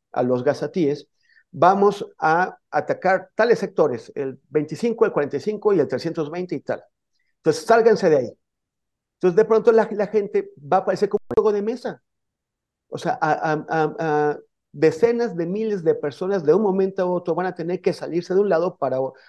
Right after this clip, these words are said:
pero tampoco se sabe muy, muy bien para qué otro sector, para que, o sea, como de, de, de,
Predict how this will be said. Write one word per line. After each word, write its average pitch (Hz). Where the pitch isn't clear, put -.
pero 139
tampoco -
se 147
sabe 175
muy, 175
muy 160
bien 165
para 143
qué -
otro 165
sector, 170
para 175
que, 185
o -
sea, 147
como 151
de, 147
de, 143
de, 135